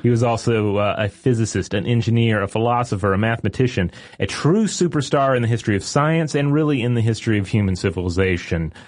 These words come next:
uh, in general. It's really, it's really difficult to, to overstate the importance, the importance of Galileo.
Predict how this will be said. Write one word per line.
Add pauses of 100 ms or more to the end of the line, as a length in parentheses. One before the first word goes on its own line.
uh,
in
general.
It's
really, (280)
it's
really
difficult
to,
to
overstate
the
importance,
the
importance
of
Galileo.